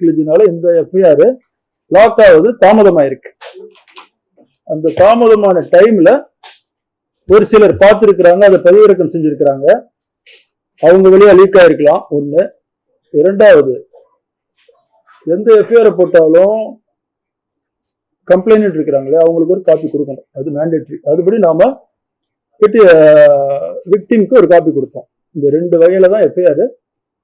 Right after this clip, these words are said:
வெளியே வந்திருக்கணும். இந்த எஃப் ஐ ஆர் வந்து இந்த மாதிரி கேஸ்ல வெளியே வரக்கூடாது, லீக் பண்ணக்கூடாது,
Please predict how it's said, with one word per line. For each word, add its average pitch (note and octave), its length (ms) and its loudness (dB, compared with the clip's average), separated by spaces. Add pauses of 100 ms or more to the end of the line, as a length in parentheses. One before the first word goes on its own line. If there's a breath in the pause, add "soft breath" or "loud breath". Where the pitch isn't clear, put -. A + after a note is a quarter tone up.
வெளியே G3+ 260 0
வந்திருக்கணும். E3 580 -4 (120)
இந்த D3+ 220 -4
எஃப் F#3 320 0
ஐ A#3+ 80 4
ஆர் G#3+ 100 2
வந்து G#3 200 0
இந்த F3+ 180 -2
மாதிரி A3 220 0
கேஸ்ல G#3 420 -2
வெளியே F#3 260 2
வரக்கூடாது, E3+ 680 0 (420)
லீக் A3 320 -4
பண்ணக்கூடாது, E3+ 640 0